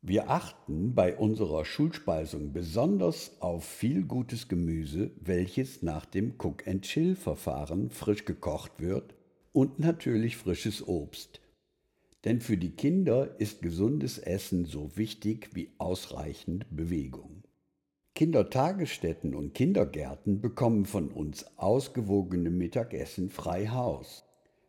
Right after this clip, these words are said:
Mittagsmenüs, welche exakt auf den Bedarf und den Geschmack von Kindern abgestimmt sind.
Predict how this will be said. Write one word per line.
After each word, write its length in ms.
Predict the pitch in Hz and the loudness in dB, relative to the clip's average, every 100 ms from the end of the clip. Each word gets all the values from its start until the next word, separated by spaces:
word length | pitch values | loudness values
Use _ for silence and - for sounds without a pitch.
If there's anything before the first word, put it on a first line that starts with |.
| - | -6
Mittagsmenüs, 1200 | 92 117 - 120 - - 117 117 113 113 117 - | 0 2 2 -2 -4 -2 0 2 2 2 -2 -4
welche 360 | 87 90 101 - | 0 0 0 -4
exakt 840 | 87 - - 139 160 - - - | -6 -8 -6 -2 -4 -6 -16 -4
auf 320 | 110 120 - | 0 0 -2
den 320 | - 98 95 80 | -2 2 2 0
Bedarf 680 | 71 87 87 113 170 - - _ | -2 0 2 2 0 -8 -18 _
und 280 | 98 113 131 | 4 4 4
den 160 | 123 104 | 0 0
Geschmack 500 | 92 - 139 139 - | -4 -2 -2 -2 -6
von 280 | - 69 67 | -6 -6 -4
Kindern 440 | 82 69 69 65 | -4 -2 -4 -8
abgestimmt 760 | 80 82 - - - 73 62 | -8 -8 -10 -12 -8 -8 -10
sind. 360 | - 67 60 - | -12 -12 -12 -16